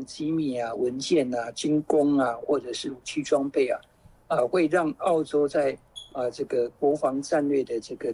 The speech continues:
地位啊大幅的提升哈。那这个也就势必成为中国它窃取，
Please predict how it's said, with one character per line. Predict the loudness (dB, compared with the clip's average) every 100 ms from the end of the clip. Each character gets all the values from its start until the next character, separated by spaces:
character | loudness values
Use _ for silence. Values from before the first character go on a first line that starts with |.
| -2
地 | 0 4
位 | 4 2
啊 | 0
大 | 0 0
幅 | -4 -16
的 | -14
提 | -14 -16
升 | -14 -4 -4 -4 -4
哈。 | -6 -6 -14 _ _ _ _
那 | 2 2
这 | 2 2
个 | 2
也 | 2
就 | 2 0
势 | -2 -4
必 | -4 -2
成 | -4 -4 -2
为 | -2
中 | -2 0 0
国 | 0 -4 -8
它 | -8 -10 -8
窃 | -4 2 2
取， | 2 -8